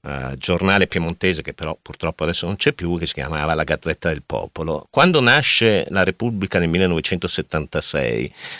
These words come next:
dal tuo osservatorio di Torino e da giornalista,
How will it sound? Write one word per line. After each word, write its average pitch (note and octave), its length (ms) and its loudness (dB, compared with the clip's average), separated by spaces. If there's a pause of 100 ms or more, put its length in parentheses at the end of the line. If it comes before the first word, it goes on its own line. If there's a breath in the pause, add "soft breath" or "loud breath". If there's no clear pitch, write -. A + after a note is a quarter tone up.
dal F2 240 0
tuo B2+ 200 2
osservatorio F#2 1120 2
di D#2+ 200 0
Torino D#2 600 2
e D2+ 60 0
da E2+ 100 4
giornalista, E2 960 0